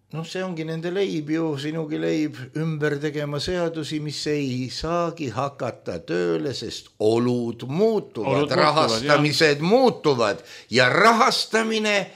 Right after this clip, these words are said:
Speaker 1: dikteerib nii usu kui olud.
Speaker 2: Jah,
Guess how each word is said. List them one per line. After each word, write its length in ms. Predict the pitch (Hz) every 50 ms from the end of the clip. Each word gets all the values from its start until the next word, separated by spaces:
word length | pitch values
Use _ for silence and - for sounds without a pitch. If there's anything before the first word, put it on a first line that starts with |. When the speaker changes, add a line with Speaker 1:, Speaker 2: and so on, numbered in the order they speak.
| - - _
Speaker 1:
dikteerib 840 | _ 190 190 180 - - 196 185 180 170 147 120 104 90 - 127
nii 400 | 85 92 123 165 196 208 220 - -
usu 460 | - 156 160 160 - 165 160 143 123
kui 300 | - - 127 127 123 110 95
olud. 360 | 90 85 78 71 69 65 65
Speaker 2:
Jah, 240 | - 151 143 131 -